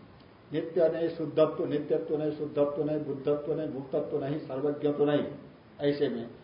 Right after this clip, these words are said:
निरंकुश महत्व नहीं होगा। साथ ही साथ महत्व तो हो सकता है, निरंकुश महत्व नहीं होता। नित्यत्वादि शून्य, जिसमें नित्य,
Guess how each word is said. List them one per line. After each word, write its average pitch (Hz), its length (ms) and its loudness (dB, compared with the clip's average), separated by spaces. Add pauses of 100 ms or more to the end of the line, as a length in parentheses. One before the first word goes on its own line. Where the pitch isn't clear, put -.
(160)
निरंकुश 190 440 6
महत्व 175 380 0
नहीं 143 160 -2
होगा। 113 220 -6
साथ 208 300 0
ही 196 40 -4
साथ 220 220 2
महत्व 202 280 0
तो 208 100 -2
हो 202 120 0
सकता 151 300 -4
है, 156 240 -6 (360)
निरंकुश 175 400 2
महत्व 151 320 -6
नहीं - 160 -8
होता। - 260 -14 (1900)
नित्यत्वादि 196 680 6
शून्य, 170 300 2
जिसमें 175 340 2
नित्य, 175 460 0